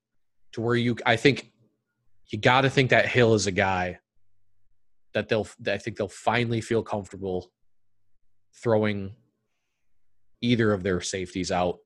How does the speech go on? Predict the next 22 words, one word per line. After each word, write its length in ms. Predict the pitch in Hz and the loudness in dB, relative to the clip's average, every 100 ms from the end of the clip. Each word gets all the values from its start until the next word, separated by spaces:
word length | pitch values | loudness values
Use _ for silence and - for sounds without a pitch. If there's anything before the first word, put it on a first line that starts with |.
| _ | _
in 140 | 107 95 | -12 -10
man-to-man 440 | 95 92 90 85 | -8 -8 -10 -12
coverage, 720 | 80 92 85 82 80 - - _ _ _ _ _ _ _ _ _ - | -10 -10 -4 -4 -4 -10 -12 _ _ _ _ _ _ _ _ _ -2
uh, 260 | 85 85 80 - _ - _ _ - | 0 -2 -4 -16 _ -20 _ _ 2
in, 260 | 156 143 135 | 4 6 6
like, 320 | 131 123 - _ _ _ _ _ _ _ - 117 | 6 4 -4 _ _ _ _ _ _ _ -20 -10
deep, 300 | 139 127 - - - | -4 -4 -6 -18 -12
potentially 480 | 123 143 127 117 101 | -4 -2 -2 -2 -4
deep 320 | 120 113 - | -6 -8 -6
passing 420 | 110 101 - 90 | -2 0 0 -6
situations. 800 | - 87 90 87 87 82 82 - _ _ _ _ _ _ _ - | -8 -8 -6 -6 -8 -14 -18 -18 _ _ _ _ _ _ _ -4
So 100 | 139 | 4
I 20 | |
always 180 | 135 131 | 6 6
feel 120 | 139 | 4
bad 240 | 120 123 120 | 4 4 4
for 80 | 107 | 0
Metellus 640 | 107 117 117 110 - - | 2 6 8 6 4 -2
'cause 200 | - 113 | 2 4
I 80 | 110 | 4
just 200 | 110 - | 2 2
think 260 | 110 - | 2 -2